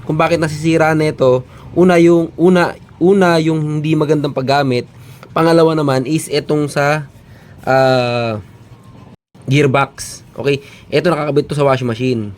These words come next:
Ayan, sinabay ko na rin palitan kasi nga, yung talsik ng tubig, okay, yung talsik ng tubig,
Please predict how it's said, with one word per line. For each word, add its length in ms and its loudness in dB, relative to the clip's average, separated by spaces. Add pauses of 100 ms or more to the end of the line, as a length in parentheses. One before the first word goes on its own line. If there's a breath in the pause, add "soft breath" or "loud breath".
(180)
Ayan, 160 0
sinabay 320 0
ko 80 -2
na 80 -2
rin 80 -6
palitan 460 -4
kasi 260 -4
nga, 160 -2 (560 loud breath)
yung 140 2
talsik 320 0
ng 100 0
tubig, 480 0 (560)
okay, 240 -4 (400)
yung 80 -6
talsik 320 -4
ng 160 -2
tubig, 400 0